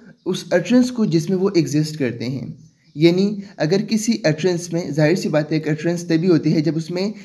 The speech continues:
लेक्सीम्स प्रेजेंट होते हैं। तो एक लेक्सीम के सिर्फ अपनी मीनिंग नहीं होते, बल्कि वो मीनिंग कंट्रीब्यूट करते हैं उस अटरेंस को जिस अटरेंस में वो लेक्सीम्स एग्जिस्ट करते हैं। And what meanings they contribute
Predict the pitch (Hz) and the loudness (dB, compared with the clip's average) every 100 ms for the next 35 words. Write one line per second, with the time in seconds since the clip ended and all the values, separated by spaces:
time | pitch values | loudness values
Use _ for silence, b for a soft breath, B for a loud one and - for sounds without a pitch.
0 | B 151 160 156 156 175 202 - 165 151 | B 2 2 2 0 0 0 -2 2 4
1 | 160 156 143 120 127 131 127 - b b | 4 0 -4 -6 -4 -6 -8 -14 b b
2 | b b 240 269 277 277 B B B - | b b 2 4 2 -4 B B B -4
3 | 190 240 220 202 180 156 220 240 226 247 | 0 0 2 2 2 4 2 2 0 0
4 | 226 - 170 202 220 202 196 202 185 226 | 0 0 0 4 4 4 4 4 4 4
5 | 170 185 214 - B B 160 190 233 233 | 2 2 -2 -4 B B 0 2 2 4
6 | 196 185 214 214 196 180 - 214 226 220 | 4 4 4 4 2 0 0 2 2 2
7 | 185 156 156 185 185 180 - 160 156 175 | 0 0 -2 -2 -2 -4 -4 -2 0 2
8 | 220 214 - 170 175 B B 151 165 175 | 2 2 0 -2 -2 B B 0 2 2
9 | 160 190 196 196 185 160 156 143 160 190 | 2 0 0 2 4 6 6 4 2 2
10 | 196 B B B 156 143 147 190 - - | -2 B B B -4 0 2 2 0 -8
11 | - _ - 160 131 151 139 127 - - | -20 _ -4 -2 0 0 0 -2 -6 -14
12 | _ _ _ _ _ _ _ _ - 180 | _ _ _ _ _ _ _ _ -2 2
13 | 180 247 277 277 277 208 247 233 190 196 | 4 4 6 6 6 4 0 2 0 0
14 | 175 185 185 | 0 0 -2